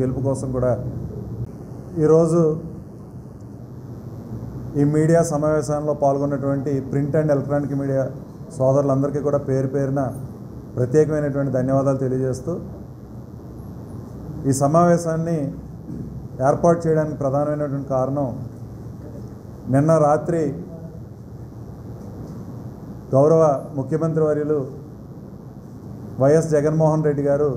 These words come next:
ఈ రాష్ట్రంలో నూట డెబ్బై ఐదు నియోజకవర్గాలకి వైఎస్ఆర్ కాంగ్రెస్ పార్టీ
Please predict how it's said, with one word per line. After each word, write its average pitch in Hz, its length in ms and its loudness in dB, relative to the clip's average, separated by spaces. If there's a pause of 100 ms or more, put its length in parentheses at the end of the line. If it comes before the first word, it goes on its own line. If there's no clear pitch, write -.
(1500)
ఈ 135 60 6 (100)
రాష్ట్రంలో 165 540 4 (880)
నూట 156 200 2 (140)
డెబ్బై 151 320 4
ఐదు 160 180 2
నియోజకవర్గాలకి 151 880 2 (2000)
వైఎస్ఆర్ 165 520 4
కాంగ్రెస్ 151 440 2
పార్టీ 147 240 0